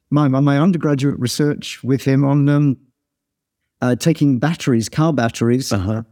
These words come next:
Speaker 1: And my colleague, my other student friend, did the lead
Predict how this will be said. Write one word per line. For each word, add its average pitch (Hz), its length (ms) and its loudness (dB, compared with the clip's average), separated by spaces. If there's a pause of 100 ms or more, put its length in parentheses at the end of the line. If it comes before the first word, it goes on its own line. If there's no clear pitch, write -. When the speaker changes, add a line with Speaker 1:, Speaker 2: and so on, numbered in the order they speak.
Speaker 1:
And 127 340 2 (200)
my 139 140 0
colleague, 180 460 0
my 123 180 2
other 160 180 2
student 135 420 0
friend, 143 380 0 (320)
did 135 220 0
the 135 80 2
lead 143 320 2